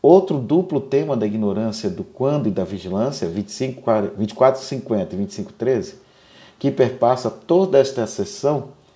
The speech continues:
a trilogia parabólica apresenta dois novos temas: o atraso da parousia,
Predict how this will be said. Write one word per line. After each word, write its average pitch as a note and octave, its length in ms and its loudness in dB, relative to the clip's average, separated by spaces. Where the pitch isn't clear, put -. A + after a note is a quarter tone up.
a A2 120 4
trilogia C3 520 2
parabólica B2 640 2
apresenta A2+ 360 -2
dois C#3+ 300 0
novos D3 320 -4
temas: F#2 600 -6
o D3 120 8
atraso A2+ 720 2
da B2 100 -4
parousia, B2+ 680 -4